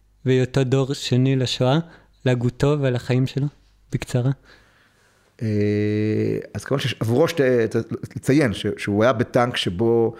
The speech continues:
Speaker 2: שנפגע פגיעה ישירה בחזית הסורית, שני החיילים האחרים נהרגו, והוא נכווה קשה. עבורו זה בוודאי הייתה חוויה מאוד משמעותית. אה,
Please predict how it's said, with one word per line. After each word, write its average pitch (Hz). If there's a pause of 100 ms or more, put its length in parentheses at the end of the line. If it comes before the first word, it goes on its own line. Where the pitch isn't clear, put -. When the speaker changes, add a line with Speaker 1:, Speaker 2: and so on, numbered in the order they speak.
(120)
Speaker 2:
שנפגע 117
פגיעה 113
ישירה 113
בחזית 107
הסורית, 120 (320)
שני -
החיילים 113
האחרים 113
נהרגו, 101
והוא 98
נכווה 98
קשה. 107 (580)
עבורו 98
זה 113
בוודאי 107
הייתה 107
חוויה 101
מאוד 98
משמעותית. 98 (600)
אה, 117